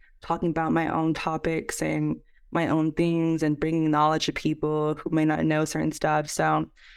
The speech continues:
I feel like after a while, and I also disclosed to them, like, I clutter after my, one of my first speech things, so they know about my, you know, speech influency. It's still a little tough, but it's like, I feel like every speech I get a little bit more better and more comfortable with talking about whatever.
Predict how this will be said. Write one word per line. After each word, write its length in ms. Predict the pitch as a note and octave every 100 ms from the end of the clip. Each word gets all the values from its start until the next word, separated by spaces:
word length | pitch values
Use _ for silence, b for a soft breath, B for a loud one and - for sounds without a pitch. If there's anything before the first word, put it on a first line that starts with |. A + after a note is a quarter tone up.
| B B
I 100 | -
feel 180 | G#3 B3+
like 300 | C4+ A#3+ A3+ -
after 360 | F#3+ G#3+ -
a 100 | A3
while, 640 | E3+ E3 D#3 D#3+ E3 E3 E3
and 220 | - G#3+ -
I 80 | G3
also 200 | G3+ G#3
disclosed 500 | F#3+ - - D#3+ D#3+
to 60 | D#3
them, 220 | D3+ D3+
like, 180 | D#3 -
I 80 |
clutter 480 | D#3+ - D3+ D3+ D3+ -
after 240 | D#3+ D#3+
my, 160 | D#3+ D#3
one 120 | D3+ D#3
of 0 |
my 120 | D3+
first 240 | D3+ D3+
speech 160 | - D3
things, 240 | F#3+ G#3+
so 60 | G3+
they 100 | A3+
know 400 | F3+ D3+ D3 C#3
about 240 | D3 D3+
my, 280 | E2 D2+ -
you 100 | -
know, 120 | E2 E2+
speech 260 | - E3+
influency. 720 | E3 D#3+ E3+ E3+ - F3 E3+ B B B
It's 160 | G#3+ A3
still 160 | D4+
a 60 | D#4
little 120 | G3+
tough, 400 | - D#3+ D#3 - -
but 340 | G#3 F#3 D#3 - b b b
it's 220 | F3 F#3+
like, 320 | F3 D#3+ - -
I 80 | F3+
feel 160 | -
like 80 | F#3
every 300 | - E3 E3+
speech 340 | E3 - D3+ C#3
I 40 |
get 100 | D#3+
a 40 | D3+
little 120 | D#3+
bit 140 | D#3
more 140 | D#3 D3+
better 340 | D3+ D3+ D3
and 100 | D3+
more 100 | D3+
comfortable 580 | - - D#3+ D#3 D3+ D#3
with 120 | D#3+
talking 580 | - D3+ D3 D3+ D3 D3+
about 480 | - - D#3+ D#3+ E3
whatever. 640 | E3 E3+ E3+ F3 F3